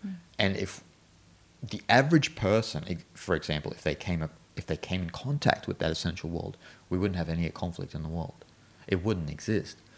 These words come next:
Speaker 2: because there would be no reason for any, uh, artificial separation, no uh, causes. You wouldn't have a cause or an agenda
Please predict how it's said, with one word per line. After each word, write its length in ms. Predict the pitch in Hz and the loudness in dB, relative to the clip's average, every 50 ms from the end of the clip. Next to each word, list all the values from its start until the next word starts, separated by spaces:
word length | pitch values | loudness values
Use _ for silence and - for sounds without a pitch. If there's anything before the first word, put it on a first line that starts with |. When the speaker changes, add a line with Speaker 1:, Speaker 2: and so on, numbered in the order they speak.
| - - - - | -20 -18 -12 -10
Speaker 2:
because 380 | - - - 101 82 78 85 | -4 2 2 2 2 2 4
there 120 | 78 92 90 | 4 4 6
would 140 | 92 87 | 4 4
be 80 | 80 82 | 2 2
no 180 | 82 95 101 95 | 2 4 4 2
reason 440 | 82 78 87 90 90 - 82 80 | 2 2 0 0 0 -2 -4 -6
for 340 | 78 - - 82 80 78 76 - - - - - - - - - - | -6 -4 -2 -2 -2 -2 -4 -6 -14 -20 -20 -20 -20 -20 -14 -6 -2
any, 400 | 95 92 92 87 82 76 76 - - - - - - | 0 0 2 2 0 -2 -4 -8 -14 -18 -20 -12 -6
uh, 240 | - 78 76 73 - - - - - - - | -4 -2 -2 -2 -4 -6 -10 -16 -8 0 4
artificial 560 | 95 92 90 87 - - 95 - - 87 76 | 4 4 4 2 0 -4 -4 -2 -2 -2 -2
separation, 800 | - - 82 - - 73 73 78 95 104 - - 139 131 117 123 - - - - - - - | -2 -2 -4 -2 -2 -2 0 0 0 0 -2 -4 -4 -4 -6 -8 -12 -16 -20 -20 -20 -12 -4
no 440 | 82 85 92 92 87 85 85 80 76 - - - - - - - - - - - - | 2 4 6 6 8 6 6 4 0 -2 -10 -20 -20 -20 -20 -20 -20 -20 -14 -6 -4
uh, 220 | 80 73 69 - - - - - | -4 -4 -4 -6 -10 -16 -14 -6
causes. 600 | - - 101 101 113 113 - 117 131 127 - - | 2 4 4 6 4 4 2 0 0 0 0 0
You 100 | 90 90 | 2 2
wouldn't 200 | 101 107 95 92 | 2 2 2 0
have 140 | 92 90 80 | -2 -2 -4
a 60 | 82 | -6
cause 480 | - - - - 92 107 113 110 - 92 | -8 -8 -6 -4 -2 -2 -2 -2 -2 -2
or 80 | 90 | -2
an 100 | 82 82 | -2 -2
agenda 540 | 78 71 - 80 80 92 107 113 120 135 | -4 -4 -2 0 0 0 0 -2 -4 -4